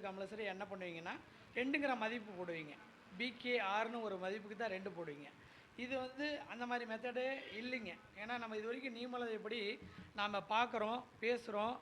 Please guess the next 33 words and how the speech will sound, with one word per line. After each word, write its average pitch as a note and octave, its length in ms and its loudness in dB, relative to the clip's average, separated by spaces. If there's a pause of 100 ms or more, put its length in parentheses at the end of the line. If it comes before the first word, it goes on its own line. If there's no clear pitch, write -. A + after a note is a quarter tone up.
(280)
நானும் B3 340 4
எண்கணிதப்படி A#3+ 480 0 (120)
பேர் A#3+ 140 2 (120)
மாத்தினேன், G3 420 2 (460)
என் A3 160 0
பேர் B3+ 220 4
சரியில்லை, G#3 460 2 (520)
நான் A#3+ 240 8
அவர் A#3 240 4
மாத்தி C4+ 260 4
கொடுத்தாரு. F3+ 440 4 (200)
ஆனா B3 220 4
அதனுடைய A#3 420 4 (640)
நான் A3+ 400 4
பத்துல A#3+ 340 4
வச்சிருக்கேன், A3 520 2
அஞ்சுல A3+ 340 0
வச்சிருக்கேன், G#3+ 480 -2
இருபத்தி A#3 320 -2
மூணுல G#3 240 2
வச்சிருக்கேன், G3 560 -2
இருபத்தி A#3+ 300 -4
நாலுல G3+ 200 0
வச்சிருக்கேன், G3 380 -2
இருபத்தி A#3 300 -2
நாலுல G3 200 2
வச்சிருக்கேன். E3+ 480 -2 (600)
ஆனா D4+ 100 8 (140)
எனக்கு B3+ 320 2
அது A3+ 240 0
செஞ்சு C4+ 240 0
கொடுத்து A3+ 340 -2
சரியில்லைன்ற C4 580 4